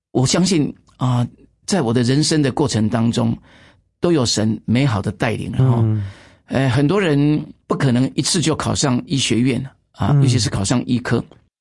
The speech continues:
Speaker 1: 那我在，呃，高中毕业以后啊，第一次考试就能够进到医科，我相信这是神奇妙的带领。
Speaker 2: 嗯。
Speaker 1: 啊，而且我在，呃，医学院里面的功课也并不是特别好啊。
Speaker 2: 嗯。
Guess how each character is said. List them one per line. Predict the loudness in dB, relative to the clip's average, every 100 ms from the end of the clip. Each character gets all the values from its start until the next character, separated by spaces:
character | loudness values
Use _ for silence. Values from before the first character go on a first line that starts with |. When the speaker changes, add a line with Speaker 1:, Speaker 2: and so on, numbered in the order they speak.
| _ _
Speaker 1:
那 | 0 2 0 0 -4 -10 _ _
我 | 0 2 0
在， | 0 0 2 2 0 0 -2 -4
呃， | -2 -2
高 | 0 0
中 | 0 0
毕 | 0
业 | 0
以 | 0
后 | 0 0 -2 -6
啊， | -6
第 | -2 0
一 | 0
次 | -2 -2
考 | -4 -4
试 | -2 -4 -6 -14 -20 -4
就 | -2 0
能 | -2 0
够 | 0
进 | 0 0 0
到 | 0 -2 -4 _ -4
医 | -2
科， | 0 -2 -4 -14 -20 -20 -20
我 | -4
相 | -2 0 2
信 | 0
这 | 0 -2
是 | -2
神 | -2 -2 -2
奇 | 0 0
妙 | 2 0
的 | -2
带 | -2 -4
领。 | -8 -16 _ -4
Speaker 2:
嗯。 | 0 0
Speaker 1:
啊， | -2 -6 -20 -20 -10 -4
而 | 0
且 | 2
我 | 0
在， | 0 0 0 0 -2 -6 -6
呃， | -4
医 | -2
学 | 0 0
院 | 2 0 0
里 | 0 2
面 | 2 0 -4 _ _ _ _ -6
的 |
功 | -2 0 0
课 | 0 0
也 | -2
并 | 0 0
不 | 0
是 | 0 0
特 | 0
别 | -2 -2
好 | -6 -10 -10
啊。 | -8 -6 0
Speaker 2:
嗯。 | 2 2 0